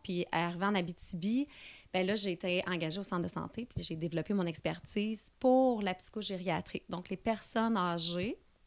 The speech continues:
âgées maintenant, c'est comme soixante-cinq ans et plus qui disent, avec une démence. Donc, une démence de type Alzheimer, frontotemporal, corps de Louis, Creutzfeldt-Jacob, peu importe la démence,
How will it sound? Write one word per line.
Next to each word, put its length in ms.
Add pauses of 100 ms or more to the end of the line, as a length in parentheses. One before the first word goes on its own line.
(140)
âgées 420
maintenant, 320 (100)
c'est 80
comme 460 (960)
soixante-cinq 640
ans 40
et 100
plus 220
qui 140
disent, 440
avec 440
une 380
démence. 600
Donc, 300
une 100
démence 260
de 60
type 240
Alzheimer, 840
frontotemporal, 1160
corps 200
de 100
Louis, 500
Creutzfeldt-Jacob, 1700
peu 80
importe 400
la 100
démence, 500